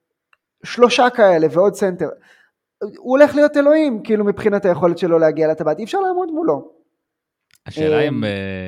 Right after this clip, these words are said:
Speaker 1: זהו.
Speaker 2: האם הוא, האם הוא התייאש באיזשהו שלב מ-, מזה שאין אף, אף שחקן נורמלי לידו.
Speaker 1: יכול
Speaker 2: או שהוא
Speaker 1: להיות,
Speaker 2: יגיד,
Speaker 1: אני
Speaker 2: "אוקיי,
Speaker 1: לא
Speaker 2: שנה הבאה צ'ט הולם גם מגיע,
Speaker 1: כן,
Speaker 2: השנה
Speaker 1: כן,
Speaker 2: הזאת גם
Speaker 1: כן.
Speaker 2: כן יהיה לנו בחירה
Speaker 1: בגלל
Speaker 2: גבוהה,
Speaker 1: זה,
Speaker 2: כאילו, יאללה,
Speaker 1: בגלל זה זה
Speaker 2: אז
Speaker 1: מבאס.
Speaker 2: tough it out עוד עונה", ואז,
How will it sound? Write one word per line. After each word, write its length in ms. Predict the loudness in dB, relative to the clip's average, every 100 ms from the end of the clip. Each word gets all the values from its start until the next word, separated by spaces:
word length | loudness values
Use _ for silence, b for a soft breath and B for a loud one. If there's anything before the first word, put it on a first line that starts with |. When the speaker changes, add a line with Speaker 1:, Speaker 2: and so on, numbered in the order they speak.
| -14 -10
Speaker 1:
זהו. 80 | -6
Speaker 2:
האם 100 | -4
הוא, 140 | -6
האם 100 | -4
הוא 80 | -4
התייאש 400 | -6 -6 -8 -6
באיזשהו 280 | -8 -8 -12
שלב 260 | -14 -16 -14
מ-, 300 | -12 -10 -10
מזה 200 | -8 -10
שאין 440 | -10 -10 -10 -10 -14
אף, 280 | -16 -16 -16 -18 -18
אף 60 |
שחקן 480 | -16 -20 -12 -10 -10 -10 -14 -18 _ _ _ _ _ _ -20 -18
נורמלי 480 | -14 -10 -8 -8
לידו. 280 | -8 -10 -10
Speaker 1:
יכול 200 | -2 0
Speaker 2:
או 60 | 0
שהוא 100 | 0
Speaker 1:
להיות, 120 | -4
Speaker 2:
יגיד, 120 | -6 -2
Speaker 1:
אני 20 |
Speaker 2:
"אוקיי, 200 | -2 2
Speaker 1:
לא 140 | 2 0 -8
Speaker 2:
שנה 280 | -10 -4 -4
הבאה 200 | -2 -4
צ'ט 220 | -4 -6
הולם 180 | -6 -6
גם 120 | -8
מגיע, 640 | -8 -8 -6 -4 -4 -4 -8 -12 _ _ -6
Speaker 1:
כן, 80 | -6 -8
Speaker 2:
השנה 260 | -14 -8 -6
Speaker 1:
כן, 60 |
Speaker 2:
הזאת 140 | -6 -6
גם 120 | -8
Speaker 1:
כן. 60 | -8
Speaker 2:
כן 100 | -6
יהיה 100 | -6
לנו 140 | -8
בחירה 300 | -8 -8 -8
Speaker 1:
בגלל 100 | -6
Speaker 2:
גבוהה, 400 | -4 -2 0 -2
Speaker 1:
זה, 100 | -4
Speaker 2:
כאילו, 260 | -6 -8 -6
יאללה, 320 | -6 -4 -2
Speaker 1:
בגלל 140 | -2
זה 80 | -2
זה 80 | -4
Speaker 2:
אז 40 | -4
Speaker 1:
מבאס. 260 | -4 -4
Speaker 2:
tough 20 | -6
it 40 |
out 200 | -6 -6
עוד 140 | -8 -8
עונה", 280 | -8 -8 -8
ואז, 400 | -6 -8 -8